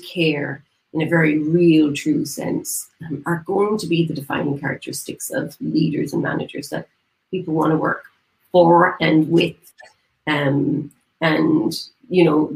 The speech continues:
define companies and environments they want to work in and be part of. And while people may be uncomfortable with it, and I do think, I think not all industries will get comfortable at the same pace, not all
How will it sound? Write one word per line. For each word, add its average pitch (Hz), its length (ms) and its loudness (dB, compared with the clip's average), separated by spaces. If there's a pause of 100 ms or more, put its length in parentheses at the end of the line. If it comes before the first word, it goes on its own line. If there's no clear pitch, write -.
define 156 480 0
companies 160 420 0
and 147 100 -2
environments 151 440 -6
they 143 140 -4
want 139 220 -4
to 139 100 -10
work 139 240 -8 (140)
in 143 400 -4
and 143 120 -4
be - 120 -4
part - 300 -10
of. 139 200 -14 (100)
And 135 320 -2 (460)
while 170 180 4
people 190 240 2
may 180 220 6
be 170 160 6
uncomfortable - 400 -4
with - 100 -6
it, - 100 -6
and 147 80 -8
I 143 120 -6
do 170 200 0
think, - 380 -4 (840)
I 170 60 -4
think 165 420 0 (120)
not 175 280 4
all 156 180 0
industries 156 680 -2
will 160 180 0
get - 260 -4
comfortable 160 380 -2
at - 120 -12
the 139 60 -14
same 143 600 -4
pace, 208 800 -4
not 151 220 -2
all - 380 -4